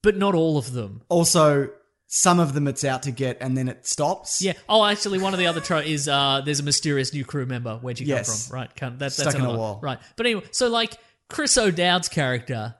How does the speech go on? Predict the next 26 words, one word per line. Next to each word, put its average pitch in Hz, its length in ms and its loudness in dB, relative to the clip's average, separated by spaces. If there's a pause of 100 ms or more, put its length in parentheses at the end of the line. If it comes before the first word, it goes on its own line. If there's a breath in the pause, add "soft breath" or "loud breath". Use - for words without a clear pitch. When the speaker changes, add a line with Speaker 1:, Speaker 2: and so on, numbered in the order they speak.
Speaker 2:
Yeah. 147 240 0
Speaker 1:
like, 226 100 2
he 262 160 0
cops - 500 -4
it 113 200 -8
repeatedly. 131 840 -4
Speaker 2:
A 143 120 -6
lot. 127 380 -2
Speaker 1:
He, 208 120 -2 (260 soft breath)
like, 202 260 -4 (640 soft breath)
the 175 160 -4
station 233 500 0
comes 202 260 -2
alive 160 360 0
and 143 80 0
eats 160 220 -4
his 135 140 -2
arm. 131 500 -6 (160)
Speaker 2:
But 156 360 2
Speaker 1:
But 214 100 -2
it 185 80 -8
never 254 280 4
eats 247 160 2
anybody 208 360 2
else's 240 220 4
Speaker 2:
But 269 80 8